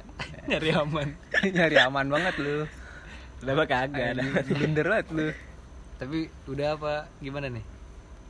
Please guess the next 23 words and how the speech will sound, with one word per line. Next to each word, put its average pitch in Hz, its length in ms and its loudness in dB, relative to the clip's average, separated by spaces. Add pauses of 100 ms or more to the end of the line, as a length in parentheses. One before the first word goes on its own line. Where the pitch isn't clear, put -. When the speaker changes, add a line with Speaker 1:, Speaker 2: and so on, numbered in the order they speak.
(360)
Speaker 1:
Cukup 143 240 -6
nggak? 127 200 -8
Apa, 123 260 0
apa 120 220 -2
ada 131 140 -2
yang 131 120 -2
perlu 127 320 -4
lu 127 100 -4
tambahin? 123 420 -6 (260)
Pengen 120 220 -6
lu 120 60 -8
tambahin? 113 420 -10 (340)
Pesan 127 380 -4
apa-apa? 110 420 -10 (240)
Kesan? 127 460 -6 (260)
Speaker 2:
Pesan - 380 -4 (200)
gua. 117 280 -4 (960)
Ya, 127 100 -6
pesan 113 380 -6
gua 127 120 -2
cuma 117 320 -6
satu. 120 460 -4 (2250)
Jangan, 117 640 -2